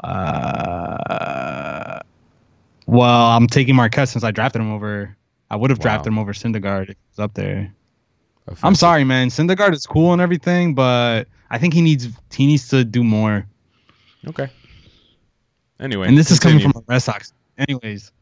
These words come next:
Speaker 1: uh, I think German Marquez is pretty good, underrated. He goes six innings today, two hits, no walks, ten strikeouts against the Dodgers.
Speaker 2: Did he play
Speaker 1: Day to
Speaker 2: away?
Speaker 1: day.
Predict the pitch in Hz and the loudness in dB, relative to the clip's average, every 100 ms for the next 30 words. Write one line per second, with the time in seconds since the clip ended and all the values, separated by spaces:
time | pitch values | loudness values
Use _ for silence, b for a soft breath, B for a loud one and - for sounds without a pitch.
0 | _ _ _ _ 120 123 120 117 120 175 | _ _ _ _ -4 -2 0 -2 -4 -4
1 | 170 165 151 143 147 120 - - 135 131 | -2 0 0 0 0 -4 -6 -2 0 2
2 | 131 123 123 123 117 113 110 107 - 131 | 2 4 2 4 2 2 0 -4 -2 4
3 | 139 147 147 143 135 131 127 117 147 139 | 6 6 4 2 2 2 2 0 0 0
4 | 143 135 131 - 127 127 120 - 139 123 | 2 4 2 2 2 2 2 2 4 4
5 | 123 - - _ _ _ _ - 113 147 | 0 -2 -20 _ _ _ _ -2 2 4
6 | 165 135 113 117 - - _ _ _ _ | 4 4 2 -4 -16 -20 _ _ _ _
7 | - 143 147 - 135 139 117 104 110 113 | -2 0 -2 -2 0 0 -2 -4 -8 -8
8 | 110 110 90 101 113 107 92 82 - _ | -8 -12 -8 -2 0 -2 -6 -16 -20 _
9 | _ _ _ - 107 107 117 104 101 113 | _ _ _ -10 -8 0 2 2 2 0
10 | 90 | -4